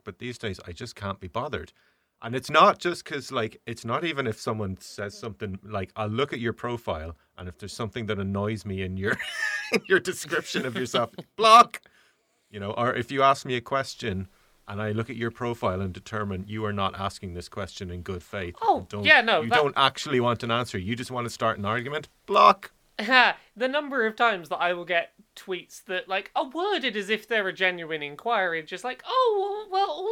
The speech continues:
Speaker 2: I want to understand about, about, about this thing is, is just this, just explain this to me." And you check their profile, it's like, oh, their entire profile is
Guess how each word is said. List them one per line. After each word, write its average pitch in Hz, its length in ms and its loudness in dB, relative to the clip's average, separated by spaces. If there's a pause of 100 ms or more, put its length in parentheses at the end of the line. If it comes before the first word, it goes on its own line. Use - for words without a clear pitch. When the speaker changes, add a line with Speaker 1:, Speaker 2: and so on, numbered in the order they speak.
Speaker 2:
I 381 60 2
want 302 280 -6
to 254 140 -8
understand 240 760 -2
about, 196 440 4
about, 175 480 2 (480)
about 175 380 2
this 175 240 -4
thing 165 380 -2 (260)
is, 160 260 -4
is 160 220 -6
just - 320 -6
this, 247 300 -2
just 294 260 -6
explain 339 400 -4
this 220 200 -2
to 175 120 -4
me." 127 120 -6
And 107 80 -10
you 143 80 -6
check - 260 -2
their 170 120 4
profile, 165 420 -2
it's 131 160 -12
like, 147 200 -2 (280)
oh, 311 180 2
their 156 180 -2
entire 220 320 2
profile 160 580 0
is 165 280 -6